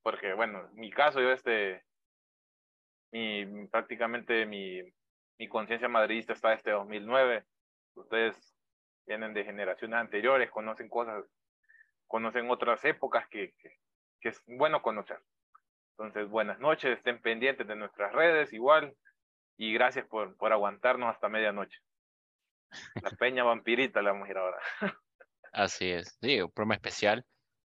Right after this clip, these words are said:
Speaker 2: y tenemos muchas sorpresas para las próximas emisiones, <clears throat> sobre todo en esta época mundialista.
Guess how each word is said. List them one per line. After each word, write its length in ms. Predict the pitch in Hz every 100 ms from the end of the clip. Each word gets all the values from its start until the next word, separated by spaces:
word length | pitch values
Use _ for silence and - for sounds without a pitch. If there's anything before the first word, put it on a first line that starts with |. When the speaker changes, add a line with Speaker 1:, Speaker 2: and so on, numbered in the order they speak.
| _
Speaker 2:
y 100 | -
tenemos 220 | - 113 123
muchas 240 | 135 131
sorpresas 360 | 127 131 113 110
para 140 | 101
las 120 | 95
próximas 300 | 120 110 98
emisiones, 420 | 92 87 117 135 -
<clears throat> 220 | 190 185
sobre 160 | - 110
todo 140 | 131
en 80 | 135
esta 200 | 127 127
época 260 | 123 127 120
mundialista. 680 | 107 98 101 170 - 85